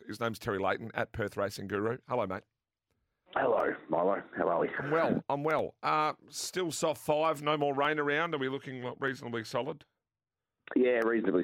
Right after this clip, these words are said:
Speaker 2: solid. First, uh, first dryish deck or something, borderline dryish deck we've seen in a, in a while out west. So it'll be interesting to see how it, uh, how it plays. My feel is it might be a little bit more on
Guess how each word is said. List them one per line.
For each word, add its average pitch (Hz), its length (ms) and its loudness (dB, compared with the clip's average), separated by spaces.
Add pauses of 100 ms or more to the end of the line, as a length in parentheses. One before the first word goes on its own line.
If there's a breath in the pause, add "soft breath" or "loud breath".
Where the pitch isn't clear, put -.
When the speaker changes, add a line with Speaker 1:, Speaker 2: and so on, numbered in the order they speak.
Speaker 2:
solid. 95 280 4
First, 104 320 2
uh, 101 380 4
first 104 220 2 (100)
dryish 104 460 2 (340)
deck 104 260 2
or 87 140 2
something, 87 320 2
borderline 82 540 2
dryish 87 400 2
deck 92 180 2
we've 87 180 0
seen 90 220 2
in 85 120 2
a, 85 80 4
in 90 160 2
a 87 80 2
while 98 360 4
out 92 180 2
west. 85 200 2 (100)
So 87 140 4
it'll 85 120 0
be 95 100 2
interesting 101 380 0
to - 140 -2
see 85 80 4
how 85 220 2
it, 82 100 -2 (100)
uh, 78 200 2 (560 loud breath)
how 80 140 4
it - 80 -6
plays. 85 400 0
My 82 80 -6 (100)
feel 92 180 2
is 80 120 0
it - 60 -10
might 76 200 0
be 78 80 2
a 78 40 4
little 76 180 2
bit - 100 -2
more 76 240 2
on 69 140 -2